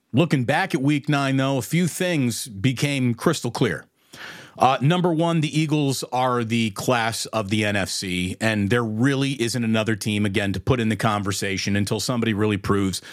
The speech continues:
that they can go and, and beat the Eagles from the N F C. Uh,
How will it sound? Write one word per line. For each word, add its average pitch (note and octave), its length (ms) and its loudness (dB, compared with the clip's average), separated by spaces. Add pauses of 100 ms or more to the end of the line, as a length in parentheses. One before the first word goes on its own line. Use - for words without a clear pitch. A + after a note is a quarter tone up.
(240)
that G2 160 2
they A2+ 140 4
can G#2+ 160 2
go G2+ 200 2
and, F2+ 140 -2 (240)
and A2 220 0
beat B2 240 0
the A#2 180 0
Eagles E2+ 480 -2 (340)
from C3+ 360 0
the A2+ 160 2
N F#2+ 100 0
F F2+ 140 0
C. D#2+ 400 -4 (420)
Uh, A2 240 4